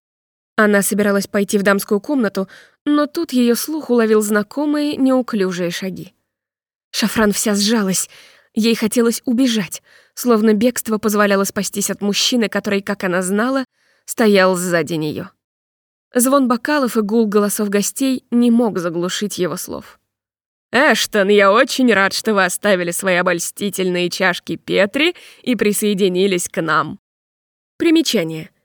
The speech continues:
Чашка Петри. Прозрачный лабораторный сосуд в форме невысокого плоского цилиндра, закрываемого прозрачной крышкой подобной формы, но несколько большего диаметра. Применяется в микробиологии и химии.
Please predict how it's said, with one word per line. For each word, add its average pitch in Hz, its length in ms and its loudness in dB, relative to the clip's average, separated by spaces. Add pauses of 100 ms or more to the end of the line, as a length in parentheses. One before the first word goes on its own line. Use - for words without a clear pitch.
(180)
Чашка 349 400 -4
Петри. 165 500 -4 (440)
Прозрачный 277 580 2
лабораторный 208 580 2
сосуд 196 380 -6
в - 40 -18
форме 339 340 2
невысокого 262 600 2
плоского 190 460 0
цилиндра, 170 480 -4 (280)
закрываемого 330 680 0
прозрачной 214 600 0
крышкой 277 400 -4
подобной 180 480 0
формы, 220 380 -4 (320)
но 277 160 6
несколько 349 480 0
большего 202 400 2
диаметра. - 480 -4 (460)
Применяется 320 560 2
в 254 60 2
микробиологии 240 880 2
и 269 160 0
химии. 151 540 -4